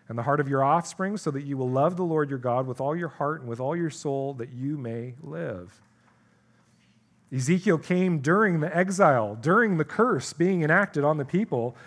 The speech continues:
and reminded them of this promise. This is from Ezekiel thirty-six, twenty-two through twenty-eight. Ezekiel thirty-six, twenty-two through twenty-eight says, "Therefore say to the house of Israel, 'Thus says the Lord God,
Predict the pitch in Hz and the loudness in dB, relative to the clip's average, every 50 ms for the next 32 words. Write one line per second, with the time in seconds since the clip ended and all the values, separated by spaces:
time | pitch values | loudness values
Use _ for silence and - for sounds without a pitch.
0 | - - - - 139 147 156 147 147 151 151 170 208 208 220 202 156 156 156 156 | -20 -10 -2 0 2 4 4 4 4 6 6 6 6 4 2 2 4 4 4 4
1 | 156 147 143 135 135 160 156 160 - - - 165 175 220 208 131 101 85 - - | 4 2 0 2 0 0 0 0 -4 -6 -2 0 2 2 0 0 -4 -8 -12 -16
2 | - - _ _ _ _ _ _ _ _ _ _ _ _ _ _ _ _ - 147 | -20 -20 _ _ _ _ _ _ _ _ _ _ _ _ _ _ _ _ -6 -4
3 | 143 160 143 - 185 175 165 156 156 131 160 175 - - 185 165 147 147 - 190 | -2 -2 -2 0 0 2 2 2 2 0 -2 -2 0 0 2 2 2 2 0 0
4 | 185 175 165 - - - 208 190 - - - - 175 160 165 165 160 - 180 165 | 2 2 0 -2 -2 -2 -2 -2 -4 -8 -10 -6 -4 -4 -4 -4 -4 -4 -4 -4
5 | - - 160 156 - 165 160 156 147 156 185 185 143 - - _ _ _ _ _ | -4 -4 -8 -8 -6 -6 -6 -4 -4 -4 -4 -4 -6 -8 -12 _ _ _ _ _
6 | _ _ _ _ _ _ _ _ _ _ _ _ _ - - 127 127 180 160 - | _ _ _ _ _ _ _ _ _ _ _ _ _ -10 -6 -2 -2 0 2 2
7 | 175 156 - 185 180 175 165 - 208 - - - 190 190 180 175 - 190 170 - | 2 2 2 2 2 2 2 0 -2 -4 -4 -2 0 0 0 0 0 -2 -2 -2
8 | - 180 160 - 190 185 180 175 180 190 165 135 - 175 156 135 143 175 180 175 | -2 -6 -4 -2 -2 -2 0 0 0 -2 -2 -2 -2 -2 -2 0 2 2 0 2
9 | - 190 170 156 - - 196 208 214 208 170 147 180 160 - 165 147 139 156 143 | 0 0 0 0 0 0 0 2 2 2 4 4 4 2 2 -2 -4 -2 -2 -2
10 | 135 139 135 127 123 120 123 147 170 185 180 165 - - - 190 185 175 147 135 | -2 -2 -2 -2 -4 -2 2 4 6 6 6 4 2 -2 0 2 2 2 2 -2
11 | 147 151 143 156 165 165 143 135 156 170 170 160 151 127 | -4 -4 -2 0 0 0 0 2 4 4 6 4 4 2